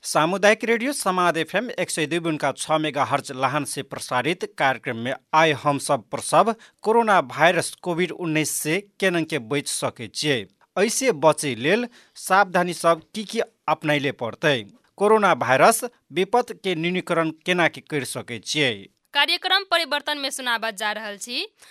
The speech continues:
Speaker 2: कोरोना वायरस कोविड उन्नैस से बच के लेल धनगढ़ी माई नगरपालिका वार्ड नंबर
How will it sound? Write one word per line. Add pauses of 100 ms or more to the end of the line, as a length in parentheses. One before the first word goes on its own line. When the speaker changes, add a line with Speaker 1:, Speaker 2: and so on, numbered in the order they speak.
(420)
Speaker 2:
कोरोना
वायरस
कोविड
उन्नैस
से
बच
के
लेल
धनगढ़ी
माई
नगरपालिका
वार्ड
नंबर